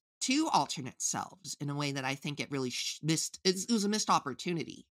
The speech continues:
because only this one version of the character matters. All the others can go ignored. They're disposable, which is not really the case. Even when it comes to the, the concept of the ultimate self, I mean, I think Hussie kinda tried to,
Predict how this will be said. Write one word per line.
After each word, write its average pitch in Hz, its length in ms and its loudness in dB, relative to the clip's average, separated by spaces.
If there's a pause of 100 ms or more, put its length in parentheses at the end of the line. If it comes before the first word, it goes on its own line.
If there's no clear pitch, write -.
(180)
because 127 640 -2 (200)
only 214 240 4
this 165 180 0
one 175 280 0
version 170 400 0
of 143 140 -4
the 135 60 -8
character 156 460 0
matters. 135 880 0
All 156 160 6
the 135 140 -2
others 143 260 0
can 117 180 -12
go 110 460 -6 (160)
ignored. 131 760 -4
They're 127 140 -6
disposable, - 840 -4 (340)
which - 140 -2
is 123 100 -2
not 208 200 0
really 151 180 0
the 110 80 -8
case. 196 400 -4 (140)
Even 208 360 2
when 156 160 -2
it 147 80 -6
comes 165 300 -2
to 160 160 -4
the, 131 260 -4
the 131 120 -6
concept 147 440 -2
of 131 120 -4
the 131 120 -6
ultimate 131 460 -8
self, 170 400 6
I 135 100 -6
mean, 127 160 -6 (280)
I 147 60 -2
think 180 240 2
Hussie 160 300 0
kinda 139 240 -2
tried 139 300 -2
to, 113 180 -6